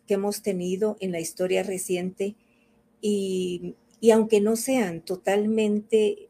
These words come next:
eh, perfectos, aunque no, eh, sea, a-, aunque no hayan madurado, digamos que sí nos dan nociones por las cuales pelear, nos, nos, nos guían. Por ejemplo, cuando se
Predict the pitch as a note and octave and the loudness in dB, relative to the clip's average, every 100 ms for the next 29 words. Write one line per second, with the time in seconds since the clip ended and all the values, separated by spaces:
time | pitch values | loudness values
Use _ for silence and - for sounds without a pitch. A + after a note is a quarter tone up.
0 | - E3+ E3 - F#3 F3+ A#3 A#3 - D#3 | -10 -8 -8 -4 -4 0 0 0 -4 -14
1 | D3 - - _ _ _ _ _ _ - | -12 -16 -18 _ _ _ _ _ _ 0
2 | G3+ G3+ G3+ F#3+ F#3 G#3+ A3+ G#3+ G#3+ - | 2 2 2 2 2 4 4 2 0 -2
3 | G3+ G3 F#3 - - G#3 G3+ G3+ G3 F#3+ | 0 0 0 -6 -4 2 4 4 0 -4
4 | F#3 - - D3+ - F#3+ F#3 F3+ G3+ A3 | -8 -12 -14 -12 -6 -6 -4 -2 0 2
5 | G#3+ F#3 E3+ D#3+ D#3+ F3+ A3 E3+ - _ | 0 0 -4 -6 -4 -2 0 -2 -8 _
6 | _ G3 F#3 G3 B3 A#3+ A3 G#3+ A3 A#3+ | _ -2 0 0 -2 -4 -8 -2 0 0
7 | A#3 F#3 G#3 A3 G#3+ G#3 G3+ A3+ A3+ G3 | 0 -2 -2 -2 -4 -4 -2 -4 -6 -12
8 | D#3+ D#3 - F3+ F3+ G3 G3+ - E3 D#3+ | -14 -14 -8 -6 -4 -4 -6 -8 -6 -4
9 | E3 E3 E3 D#3 D#3 D#3+ D#3 - F3 D#3+ | -4 -4 -12 -16 -12 -12 -12 -8 -6 -6
10 | - A#3 A#3 D#3 C#3 - _ - - _ | -4 2 4 4 -2 -18 _ -20 -20 _
11 | - G#3 G3+ A#3 G#3 E3+ D#3 - _ _ | 2 4 6 6 4 0 -10 -10 _ _
12 | _ A#3+ A#3+ A3+ G#3+ - G3+ F#3 F3+ E3+ | _ 2 4 4 0 0 2 2 -2 -4
13 | E3 - | -4 -6